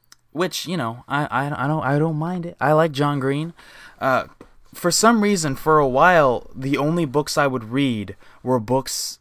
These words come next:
written by men about sixteen-year-old girls, and they were, like, love novels, like,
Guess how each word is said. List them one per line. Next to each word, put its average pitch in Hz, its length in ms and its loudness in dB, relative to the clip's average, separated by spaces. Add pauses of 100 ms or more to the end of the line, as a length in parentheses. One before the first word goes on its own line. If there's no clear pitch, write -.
written 175 540 0
by 139 300 4
men 113 640 -4 (1200)
about 143 560 6
sixteen-year-old 139 1000 -2
girls, 107 680 0 (640)
and 131 140 2
they 139 80 4
were, 135 100 4
like, 127 160 2
love 117 340 2
novels, 98 440 -2
like, 107 160 0